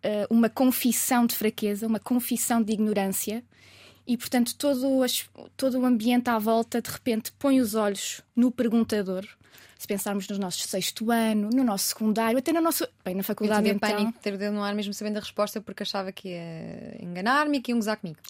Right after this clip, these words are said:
Speaker 1: Claramente. E até os professores, eu, eu vejo a angústia no olhar deles, lembro-me perfeitamente, eh, qualquer que seja a escolaridade, deles perguntarem: "Então, meninos, o teste é para a semana, eh, têm alguma dúvida?"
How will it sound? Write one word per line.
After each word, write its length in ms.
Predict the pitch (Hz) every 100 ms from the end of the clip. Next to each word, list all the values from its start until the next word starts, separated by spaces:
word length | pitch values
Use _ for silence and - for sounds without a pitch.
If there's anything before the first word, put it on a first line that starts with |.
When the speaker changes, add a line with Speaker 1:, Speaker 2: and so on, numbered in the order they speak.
| _
Speaker 1:
Claramente. 580 | - 320 330 330 339 - -
E 60 |
até 160 | 262 302
os 100 | 302
professores, 480 | - 254 - 208 208
eu, 160 | 247 -
eu 140 | 247
vejo 440 | 220 254 269 240 254
a 100 | 226
angústia 500 | 226 254 - 233 226
no 140 | 220 196
olhar 300 | 196 190 175
deles, 400 | 175 175 - -
lembro-me 400 | 190 190 190 196
perfeitamente, 720 | - 202 190 180 175 175 -
eh, 220 | - 76 - -
qualquer 260 | 214 240
que 80 | -
seja 220 | 214 185
a 20 |
escolaridade, 640 | 190 - 196 190 170 175 - - - - -
deles 200 | 226 233
perguntarem: 760 | - 240 240 240 240 226 226 220 _ - -
"Então, 160 | - 190
meninos, 580 | 190 208 233 240 -
o 80 | 180
teste 380 | - 175 170 185
é 20 |
para 140 | - 175
a 40 |
semana, 540 | - 190 175 196 202 - _ - - - -
eh, 380 | 196 185 180 185 190 - 190
têm 160 | 185 190
alguma 280 | 190 220
dúvida?" 520 | 208 233 240 247 269